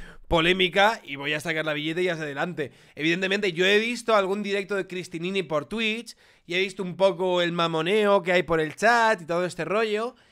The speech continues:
Y no es esto, ¿eh? No es este mar de sí. Evidentemente,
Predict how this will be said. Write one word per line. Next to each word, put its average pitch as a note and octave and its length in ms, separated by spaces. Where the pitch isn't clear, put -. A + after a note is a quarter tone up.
Y D3 280
no D#3+ 340
es G3+ 340
esto, F3 460
¿eh? E3+ 340
No D3+ 380
es A3+ 240
este G#3 320
mar F#3+ 400
de E3+ 160
sí. F#3 180
Evidentemente, E3 920